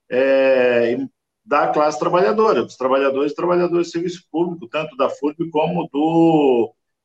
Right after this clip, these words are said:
dos trabalhadores e trabalhadoras da prefeitura, né, e fundações e autarquias que não tem mais essas autarquias. Então, é, nós estamos atentos. Por quê? Porque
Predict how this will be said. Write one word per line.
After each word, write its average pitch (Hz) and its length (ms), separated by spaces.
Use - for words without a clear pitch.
dos 113 600
trabalhadores 135 580
e - 20
trabalhadoras 147 560
da 156 100
prefeitura, 156 640
né, 127 260
e 107 440
fundações 117 640
e 110 60
autarquias 107 500
que 85 220
não 98 80
tem - 100
mais 101 260
essas - 140
autarquias. - 500
Então, 147 580
é, 123 1160
nós 143 160
estamos 190 240
atentos. 202 680
Por 220 160
quê? 175 420
Porque 190 920